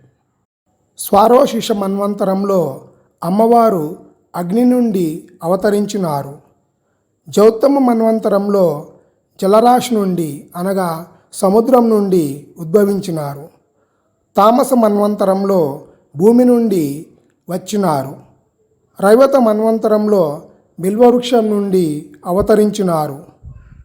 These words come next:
చాక్షుషా మన్వంతరంలో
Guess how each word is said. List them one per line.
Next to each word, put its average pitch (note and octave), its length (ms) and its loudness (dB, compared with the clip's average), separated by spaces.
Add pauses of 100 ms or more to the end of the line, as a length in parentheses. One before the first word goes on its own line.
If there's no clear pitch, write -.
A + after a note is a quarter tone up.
(560)
చాక్షుషా C4 560 2
మన్వంతరంలో G#3 1040 0